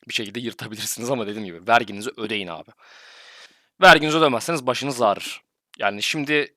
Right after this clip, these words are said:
üç bin liralarla, beş bin liralarla, beş bin dolarlarla işlem yapıyorsunuzdur. Ama belki de bundan yirmi sene sonra Amerikan borsalarında belki de iki yüz bin dolarlarla, bir milyon dolarlarla belki de işlemler yapacaksınız. Şu ve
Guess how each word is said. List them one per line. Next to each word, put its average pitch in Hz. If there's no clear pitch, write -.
üç -
bin 135
liralarla, 117
beş 135
bin 117
liralarla, 110
beş 120
bin 120
dolarlarla 113
işlem 95
yapıyorsunuzdur. 92
Ama 120
belki 120
de 131
bundan 123
yirmi 127
sene 107
sonra 131
Amerikan 120
borsalarında 107
belki 113
de 135
iki -
yüz 113
bin 104
dolarlarla, 92
bir 139
milyon 117
dolarlarla 107
belki 92
de 101
işlemler 92
yapacaksınız. 90
Şu -
ve 165